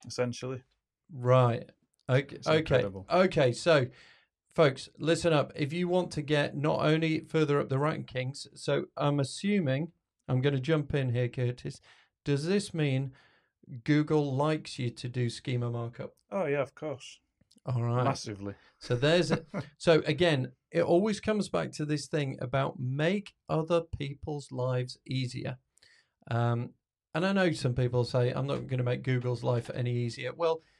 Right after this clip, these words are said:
Speaker 2: you need to, if, if you're thinking that at the moment, even momentarily, remember you're in business. Remember, Google is a free tool. You are leveraging the power of Google in order to enhance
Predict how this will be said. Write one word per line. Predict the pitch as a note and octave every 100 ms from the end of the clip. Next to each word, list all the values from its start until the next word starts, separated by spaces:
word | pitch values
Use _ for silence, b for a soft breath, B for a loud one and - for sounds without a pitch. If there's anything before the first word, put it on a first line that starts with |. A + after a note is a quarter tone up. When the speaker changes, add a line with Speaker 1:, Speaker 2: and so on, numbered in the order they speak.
| b b _ _ _
Speaker 2:
you | B2 F3+ F3+
need | F#3+ F#3
to, | F#3 -
if, | D#3 -
if | E3 -
you're | G#3+ A#3+
thinking | A#3+ G3+ F3+
that | B2+ B2 -
at |
the | C#3+
moment, | C#3+ B2+ -
even | B3 G#3+ G3+
momentarily, | G3 F#3 D#3+ D3+ C#3 B2 B2 B2+ - _ b b
remember | C#3+ D#3 F#3 F#3
you're | F3 D#3+
in | C#3+
business. | C3 E3 G#3 A3+ G#3 - _ _ _
Remember, | D3 D3 D3+ C#3+
Google | C3 E3 F3+ F3
is | D#3+
a | C#3
free | B2+ E3+ F#3+
tool. | - F#3 A3 A#3 - b b b _ - -
You | C#3 C#3+ D3
are | C#3+
leveraging | C#3+ E3+ F#3 F#3+ E3+ E3+ D#3
the | C#3+
power | D3 F3+ F#3+
of | E3+ E3
Google | F3 F3 G3+ G#3+ B B _ _
in | D#3
order | E3 D#3+ D3+
to | D3 D#3+ D3+ D#3 -
enhance | C#3 B2 D3 D3+